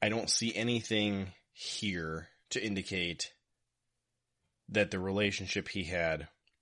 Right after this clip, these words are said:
with the Packers was in a place where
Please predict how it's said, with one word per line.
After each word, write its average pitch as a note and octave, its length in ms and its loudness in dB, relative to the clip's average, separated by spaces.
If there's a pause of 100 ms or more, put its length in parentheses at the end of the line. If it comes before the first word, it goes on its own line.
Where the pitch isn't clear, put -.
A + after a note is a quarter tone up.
(140)
with F#2+ 300 -2
the - 80 -10
Packers C#2+ 720 -6 (1600)
was G2+ 340 8
in G#2+ 180 2
a G#2 40 0
place F#2 380 0
where E2+ 480 -2